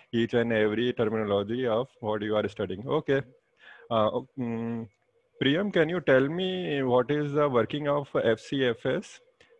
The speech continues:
First come, first serve, C P U scheduling algorithm. How F C F S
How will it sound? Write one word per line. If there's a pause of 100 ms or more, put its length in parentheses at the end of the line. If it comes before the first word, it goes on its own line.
First
come,
first
serve,
C
P
U
scheduling
algorithm. (140)
How
F
C
F
S